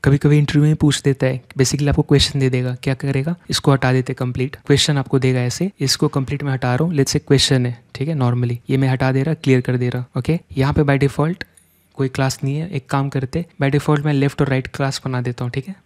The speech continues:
तो let's say मेरे पास लेफ्ट और राइट क्लास है, ये normally ऐसे समझ लीजिए, ओके। ये दोनों क्लास है मेरा,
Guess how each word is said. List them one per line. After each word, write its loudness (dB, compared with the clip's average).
तो -2
let's 0
say -4
मेरे -4
पास -8
लेफ्ट -4
और 0
राइट -4
क्लास -6
है, -8
ये -2
normally 0
ऐसे -2
समझ -2
लीजिए, -6
ओके। -6
ये 2
दोनों 2
क्लास -2
है -4
मेरा, -4